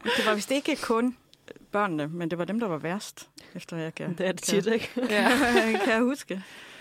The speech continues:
Speaker 3: Men det, det er vildt, det der at tænke på, altså, hvor,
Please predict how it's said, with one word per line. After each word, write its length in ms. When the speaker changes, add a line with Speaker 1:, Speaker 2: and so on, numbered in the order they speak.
Speaker 3:
Men 140
det, 340
det 120
er 40
vildt, 260
det 120
der 60
at 120
tænke 300
på, 240
altså, 220
hvor, 120